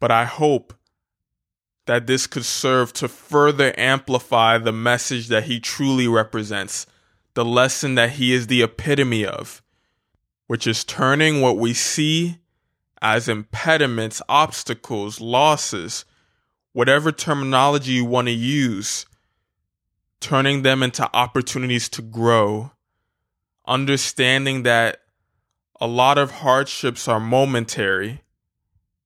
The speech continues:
but who you choose to be, what you choose to express is forever. So D M X will be able to have such a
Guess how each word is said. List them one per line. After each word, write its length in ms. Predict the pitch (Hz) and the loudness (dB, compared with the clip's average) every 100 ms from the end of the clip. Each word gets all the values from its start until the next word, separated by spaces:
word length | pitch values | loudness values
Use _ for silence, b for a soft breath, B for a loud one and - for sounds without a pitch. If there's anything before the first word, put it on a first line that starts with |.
| _ _ | _ _
but 140 | 120 117 | -2 0
who 200 | - 151 | 2 2
you 220 | 156 151 | 2 0
choose 500 | - - 156 156 - | -2 2 4 4 2
to 140 | - | -4
be, 260 | 117 123 123 | 0 2 2
what 300 | 117 123 139 | 4 2 2
you 180 | 147 143 | -2 -6
choose 400 | - 147 139 - | -4 0 -2 -2
to 160 | 127 | -2
express 800 | 120 - - 147 151 160 - - _ _ _ _ _ _ | -2 -2 -2 2 4 2 -4 -8 _ _ _ _ _ _
is 240 | 120 123 | -6 -4
forever. 720 | - 123 123 131 107 101 110 - _ _ _ _ _ _ _ _ _ _ | -2 2 6 4 2 -6 -8 -12 _ _ _ _ _ _ _ _ _ _
So 160 | - 135 | -6 -6
D 280 | 127 131 151 | -2 2 2
M 140 | 156 | 2
X 240 | 160 151 - | 0 0 -2
will 80 | |
be 240 | 131 127 131 | 0 2 2
able 160 | 135 | 2
to 100 | 127 | 2
have 360 | 120 135 131 123 | 2 0 0 0
such 360 | - 139 - 147 | -2 -2 -2 0
a 280 | 123 120 | 0 -2